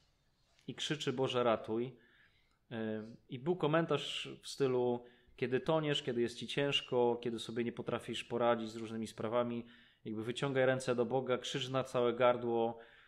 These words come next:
E, to był taki komentarz pełen emocji, nie? Który zachęcał do tego,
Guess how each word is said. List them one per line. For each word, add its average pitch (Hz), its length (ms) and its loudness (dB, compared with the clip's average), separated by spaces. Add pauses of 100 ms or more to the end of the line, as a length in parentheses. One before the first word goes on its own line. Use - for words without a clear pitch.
(240)
E, 113 260 -2
to 120 200 -8
był 135 120 -2
taki 143 240 -4
komentarz 151 460 0
pełen 147 280 2
emocji, 131 520 -2
nie? 113 320 0
Który 120 500 -2
zachęcał 131 460 -2
do 117 100 -2
tego, 123 420 2